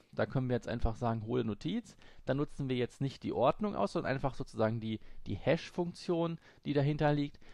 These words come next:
dass wir ein Haus eingeben können und dann eben dafür die Notiz wieder rausbekommen.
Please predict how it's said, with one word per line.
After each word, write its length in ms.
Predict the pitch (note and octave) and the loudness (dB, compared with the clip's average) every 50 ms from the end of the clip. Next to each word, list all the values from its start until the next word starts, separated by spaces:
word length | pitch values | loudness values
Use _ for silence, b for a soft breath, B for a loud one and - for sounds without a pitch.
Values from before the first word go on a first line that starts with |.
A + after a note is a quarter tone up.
| B B | B B
dass 180 | A2 - - | -2 -2 0
wir 80 | A#2+ A2+ | -2 -2
ein 120 | A2+ G#2 | 0 4
Haus 260 | B2 B2 B2+ A#2+ - - | 4 4 4 4 0 -4
eingeben 640 | - G#2+ B2 D3 E3 E3+ D#3 D#3+ D#3+ E3 E3+ F3 | -4 -2 -2 0 -2 -2 -4 -4 -4 -4 -4 -6
können 380 | - - E3+ E3+ F3 F#3 G#3 G3+ - _ _ _ _ _ _ b b b b b b b b b b b | -2 0 0 0 2 0 -6 -8 -10 _ _ _ _ _ _ b b b b b b b b b b b
und 180 | _ C#3+ C#3 C3 | _ -2 0 4
dann 180 | C3 C3 C3+ C3 | 4 4 4 4
eben 260 | A#2+ C3 C3 B2+ A2 | 0 0 0 0 2
dafür 360 | A2 A2+ A#2+ C3+ - - C3+ | 4 4 4 4 4 2 -2
die 80 | A#2+ A#2 | 0 0
Notiz 360 | A#2+ A#2 - - B2+ - - - | -2 -2 -2 -4 -6 -6 -2 2
wieder 140 | A#2 A2+ | 2 4
rausbekommen. 640 | G2 F#2+ F#2+ G2+ - - - - - - - - | 4 4 4 4 2 -2 -10 -10 -6 -4 -2 -2